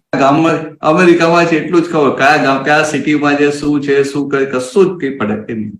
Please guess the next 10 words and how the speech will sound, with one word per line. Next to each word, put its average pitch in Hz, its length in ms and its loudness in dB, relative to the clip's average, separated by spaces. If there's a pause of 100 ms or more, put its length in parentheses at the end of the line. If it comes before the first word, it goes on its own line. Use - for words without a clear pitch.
(760)
એટલે 170 140 2
કે 214 100 2
એના 202 200 4
વ્યવહારની 165 600 4
બાબતમાં 202 680 2
કોઈ 202 280 6
પણ 220 160 2
પ્રકારની 202 360 0
સ્પૃહા 165 580 0
નહીં. - 260 -2